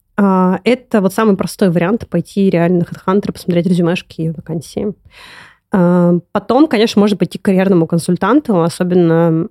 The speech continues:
м, популярно, на самом деле, это у топ-менеджеров,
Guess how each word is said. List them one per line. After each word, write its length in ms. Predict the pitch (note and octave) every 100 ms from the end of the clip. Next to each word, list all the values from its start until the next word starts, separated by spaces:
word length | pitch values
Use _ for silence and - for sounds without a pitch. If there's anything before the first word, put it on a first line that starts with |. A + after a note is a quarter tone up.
| -
м, 460 | F#3+ E3+ F3 F3+ -
популярно, 500 | - G3 G#3+ G#3 E3+
на 60 | E3
самом 220 | - E3+
деле, 200 | E3 E3
это 120 | D#3+
у 60 | E3+
топ-менеджеров, 600 | E3 G3+ A#3 D4+ G#3+ E3